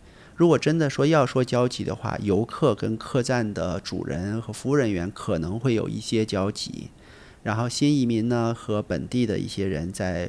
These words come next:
工作呀，或者是很多活动里面可能会有一些有限的交集。而最有意思的是，游客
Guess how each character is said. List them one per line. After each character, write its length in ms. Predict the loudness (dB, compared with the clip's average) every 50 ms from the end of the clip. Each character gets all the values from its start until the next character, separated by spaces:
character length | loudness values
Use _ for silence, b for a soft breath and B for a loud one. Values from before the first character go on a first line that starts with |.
| -8 -6
工 220 | -4 -2 -2 -2
作 260 | -2 0 0 2 2 2
呀， 280 | 0 -2 -4 -4 -6 -6
或 80 | -8 -6
者 260 | -6 -4 -6 -6 -8 B B B B B B B
是 120 | -16 -10
很 140 | -8 -6 -4
多 100 | -4 -4
活 180 | -4 -4 -4 -2
动 160 | 0 0 0
里 100 | 0 -2
面 160 | -2 -4 -4 -6
可 220 | -6 -6 -4 -2
能 140 | -2 -2 0
会 100 | 0 0
有 180 | 0 0 -2 -4 -6 -8 -8
一 160 | -6 -4 -4
些 220 | -4 -2 -2 0 0
有 160 | 0 -2 -4
限 280 | -2 2 2 2 4
的 100 | 2 0
交 260 | -4 -4 -4 -4 -4 -4
集。 320 | -6 -8 -10 -10 -12 -14 -18 B B B B B B B B B
而 180 | B 0 0 0
最 280 | 2 4 4 6 6 6
有 160 | 4 4 2
意 120 | 0 -2
思 200 | -2 -4 -6 -8
的 120 | -6 -2 0
是， 460 | 0 0 0 0 -2 -4 -6 -6 -4 -2
游 200 | 0 0 0 0
客 360 | -2 -2 0 2 2 2